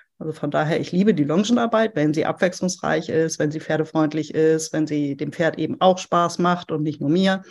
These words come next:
Also nicht dieses, ich stehe einfach nur in die Mitte und gebe irgendwelche Befehle und das Pferd hat dann gefälligst irgendwie zu tun, was ich gerade sage. Das ist nicht die Longenarbeit, die mir Spaß macht.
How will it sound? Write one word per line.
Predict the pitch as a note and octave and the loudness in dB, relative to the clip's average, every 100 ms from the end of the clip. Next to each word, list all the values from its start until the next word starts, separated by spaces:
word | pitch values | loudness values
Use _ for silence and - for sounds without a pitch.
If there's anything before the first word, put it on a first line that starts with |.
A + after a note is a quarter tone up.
| - - - - _ | -20 -20 -20 -20 _
Also | - D3+ D3+ | -10 -2 0
nicht | D3+ - | 0 -2
dieses, | D3 D3+ - | -6 -6 -6
ich | - | -12
stehe | - D#3 | -4 -2
einfach | D3 D#3 | 0 0
nur | D3 | 2
in | D3 | 4
die | |
Mitte | D3 D#3 E3 D#3 | 4 4 2 0
und | D3 | -4
gebe | D3 D3+ C3 | -6 -6 -6
irgendwelche | C#3+ - C#3+ | -6 -8 -8
Befehle | B2 - E3 E3 D3+ | -8 -4 0 0 -2
und | D3 | -4
das | C#3 | -8
Pferd | D#3+ - | -8 -8
hat | - D3+ | -8 -6
dann | D3 | -6
gefälligst | D3 - D3 D3+ - | -6 -6 -6 -6 -6
irgendwie | D#3 D3+ D3 | -4 -4 -6
zu | - | -10
tun, | - E3 | -8 -4
was | D#3 D3 | -4 -6
ich | - | -8
gerade | D3 - D3 | -8 -8 -4
sage. | D#3+ F3+ F3+ | 2 2 2
Das | D3 - | -4 -8
ist | - D#3 | -6 -6
nicht | D#3+ D#3+ | -6 -4
die | |
Longenarbeit, | D#3+ D#3+ D#3 - D#3+ D#3+ F3 | -2 -2 -4 -4 -2 -4 -2
die | |
mir | E3+ | -2
Spaß | D#3+ E3+ E3 - | -2 -6 -8 -4
macht. | E3 E3 | -6 -6